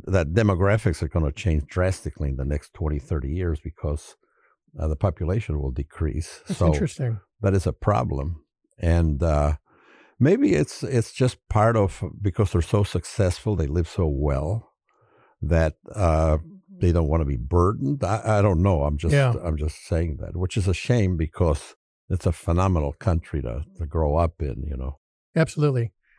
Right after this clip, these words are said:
Speaker 2: You s-, mentioned in another podcast that, uh, one of the, and we're gonna talk about some of the Japanese, uh, philosophy, the names of 'em and what they mean and everything, but one of the things you mentioned in the past was that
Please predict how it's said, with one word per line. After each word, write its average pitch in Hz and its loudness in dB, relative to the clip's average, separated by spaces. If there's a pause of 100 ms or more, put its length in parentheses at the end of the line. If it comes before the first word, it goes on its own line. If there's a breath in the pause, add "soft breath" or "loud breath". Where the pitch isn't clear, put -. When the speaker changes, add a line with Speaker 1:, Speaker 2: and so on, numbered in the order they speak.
(360)
Speaker 2:
You 196 4
s-, - -4
mentioned 185 4
in 147 6
another 139 4
podcast 131 2
that, 123 2
uh, 120 2
one 151 2
of 156 6
the, 139 4
and 156 4
we're 165 6
gonna 180 4
talk 180 2
about 131 2
some 143 2
of 123 2
the 120 2
Japanese, 120 2
uh, 117 -2
philosophy, 120 0
the 107 -2
names 113 0
of 113 0
'em 113 0
and 107 0
what 110 -2
they 110 0
mean 117 2
and 107 2
everything, 110 -2
but 110 -2 (440 soft breath)
one 185 4
of 214 4
the 196 2
things 170 2
you 147 6
mentioned 131 2 (400)
in 147 2
the 123 2
past 175 2
was 127 2
that 139 2